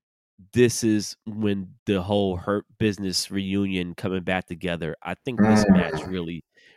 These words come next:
Speaker 1: I think this match is going to be w-, whatever the end result is, is, and I think Lesnar is gonna win this,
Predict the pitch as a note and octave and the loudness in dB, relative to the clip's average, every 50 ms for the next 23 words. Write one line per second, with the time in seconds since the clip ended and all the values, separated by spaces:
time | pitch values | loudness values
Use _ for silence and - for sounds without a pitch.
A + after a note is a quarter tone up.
0 | _ _ - - B2 B2+ - D3+ C#3+ - - B2+ G#2+ A#2 A#2 A2+ G#2+ G#2+ A2 - | _ _ -4 -2 -2 0 0 -2 -4 -2 -4 -6 -6 -4 -2 -2 0 -2 -2 -2
1 | - A#2 G#2 F#2 F#2+ G2+ G2 G2 F#2 - - F#2 F#2+ G2+ F#2+ F#2+ F#2 F#2+ F#2 F2+ | -4 -6 -6 -4 -4 -4 -4 -4 -6 -8 -10 -8 -4 -4 -2 -2 -4 -4 -6 -10
2 | - _ _ _ _ _ _ _ _ _ _ _ _ _ _ _ - G#3+ G#2 G#2 | -12 _ _ _ _ _ _ _ _ _ _ _ _ _ _ _ -16 -16 -14 -16
3 | - - _ _ A#2+ A#2 C3 C3+ C3+ C3+ C#3 C3 C3+ B2+ C3 - C3 B2+ C3 B2 | -18 -20 _ _ 0 2 4 4 6 4 4 2 2 0 2 2 0 0 0 -2
4 | A2+ G2 A#2+ A2+ A2+ - - A2+ A2+ A2 G#2 G2 F#2+ F#2 F2 - - - G#2+ G#2+ | -2 0 0 0 0 0 2 2 2 4 2 2 0 -2 -4 -6 -6 -4 -2 -2
5 | G#2 - - _ - G2+ G#2+ G#2 G2+ - C3+ B2 A2 G#2+ A2 A2 A2 F#2+ G#2 F#2+ | -2 -6 -12 _ -10 -8 -6 -6 -4 -6 -6 -6 0 2 2 2 2 2 0 -2
6 | E2 F2+ F#2 E2+ E2+ F#2 F#2+ F2+ D#2+ C#2+ C#2 C#2 D2+ - - - | -2 -2 -4 -2 -2 -2 -2 -2 -2 -6 -8 -8 -6 -8 -8 -8